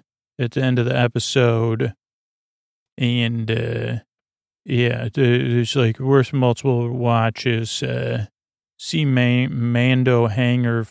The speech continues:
v-, v-, my handwriting's really bad on that. So let me see. I think it must be the last one. Oh, we saw the Mandalorians hanging out playing games. That was it in one of the paintings.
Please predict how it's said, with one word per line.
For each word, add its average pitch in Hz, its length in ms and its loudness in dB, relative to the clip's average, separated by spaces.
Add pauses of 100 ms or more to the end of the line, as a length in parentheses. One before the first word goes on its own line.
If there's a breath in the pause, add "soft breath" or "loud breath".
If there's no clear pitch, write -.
v-, 120 260 -6
v-, 117 500 -8
my 117 160 -4
handwriting's 117 640 -2
really 123 200 2
bad 123 320 0
on 120 140 -2
that. 120 280 -4 (420)
So - 100 -8
let 147 60 0
me 143 40 0
see. 123 340 0
I 127 80 -4
think 143 180 -6
it 139 80 -2
must 123 220 0
be 135 80 2
the 113 120 4
last 120 560 0
one. 120 580 0 (340)
Oh, 156 100 4
we 139 120 4
saw 147 220 2
the 127 60 2
Mandalorians 127 720 2
hanging 120 280 0
out 113 180 -2
playing 123 320 0
games. 120 460 0
That 135 180 2
was 117 160 -4
it 131 220 -2
in 127 240 -2
one 123 100 0
of 120 60 0
the 120 60 -4
paintings. 123 760 -2